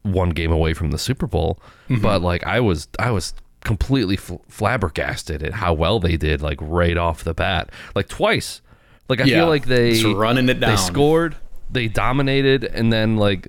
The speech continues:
Speaker 1: the other team got the ball and they, like, basically shut 'em down, re-, re-, like, returned, uh, you know, uh, God, I can't even think of the word. Like, they, you know, they were in possession and then they scored again.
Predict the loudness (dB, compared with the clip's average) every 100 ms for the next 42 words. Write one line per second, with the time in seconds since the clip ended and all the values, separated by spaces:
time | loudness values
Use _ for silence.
0 | -6 -2 0 0 0 0 0 -2 -2 2
1 | 2 4 2 2 2 0 0 -2 0 0
2 | 2 0 0 0 0 0 0 -2 -6 -12
3 | -14 -12 -4 -4 0 0 0 0 0 0
4 | 0 -2 -2 -2 0 2 0 -2 -10 _
5 | _ _ _ _ _ 0 2 2 2 0
6 | 2 2 0 -4 -14 -20 -20 _ -20 -18
7 | -12 -4 0 2 2 0 -2 -4 -4 -4
8 | -2 -2 -2 -2 -2 -2 0 -2 -6 -18
9 | -20 -6 -4 -2 -2 -2 -4 -2 0 0
10 | 2 2 2 0 0 0 0 -2 0 0
11 | 2 2 0 0 0 0 0 -2